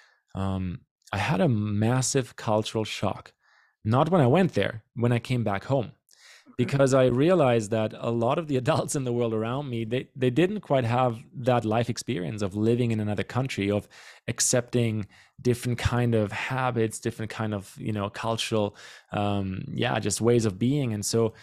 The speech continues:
Speaker 1: yeah, I had, I had this massive cultural shock because I realized Germany as this industrialized country, again, where quotation marks, things just work, you know, the train's on time. And if it's two minutes late, people are upset.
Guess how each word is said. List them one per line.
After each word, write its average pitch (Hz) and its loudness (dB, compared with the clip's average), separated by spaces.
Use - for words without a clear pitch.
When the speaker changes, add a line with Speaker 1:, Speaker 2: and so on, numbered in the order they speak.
Speaker 1:
yeah, 156 0
I 151 0
had, 139 -2
I 120 -2
had 147 0
this 123 -2
massive 131 -2
cultural 127 -2
shock - -4
because 117 0
I 117 4
realized 135 2
Germany 139 2
as 107 0
this 104 -4
industrialized 104 -2
country, 143 -4
again, 110 -2
where 95 -2
quotation 117 -6
marks, 98 -8
things 127 2
just - -4
work, 110 0
you 113 0
know, 110 -2
the 104 -4
train's 131 0
on 117 0
time. 127 0
And 113 -2
if 104 -8
it's 107 -8
two - -2
minutes 120 -2
late, 113 0
people 120 0
are 107 4
upset. 110 0